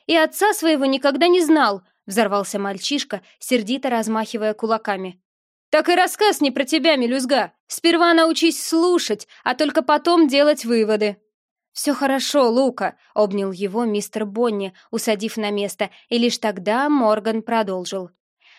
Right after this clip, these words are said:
В день казни, когда душа от страха перед виселицей сама давала дёру, знатный господин вернулся. Пара звонких монет, и он вытащил мальчишку из тюрьмы,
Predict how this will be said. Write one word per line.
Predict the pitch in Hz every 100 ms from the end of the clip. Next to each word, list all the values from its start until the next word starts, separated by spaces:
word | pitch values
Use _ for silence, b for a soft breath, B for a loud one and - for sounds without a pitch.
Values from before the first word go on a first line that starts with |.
| b
В | 220
день | 359 381
казни, | 359 392 359 233 208
когда | 233 226 262
душа | 254 - 320 294
от | -
страха | - 285 285 262
перед | 247 233 214
виселицей | 269 277 254 233 226 240
сама | - 247 269 285 240
давала | 233 233 262 240
дёру, | 202 262 294 208 180 b
знатный | 214 220 311 330 302
господин | 262 269 269 269 285
вернулся. | 277 294 294 247 185 - 175 b b b
Пара | 370 349 277
звонких | 233 277 254 226
монет, | 202 196 247 302 - b b
и | 349
он | 339 302
вытащил | 302 311 247 240 214
мальчишку | 220 214 - 226 - 240
из | 226
тюрьмы, | - 262 262 202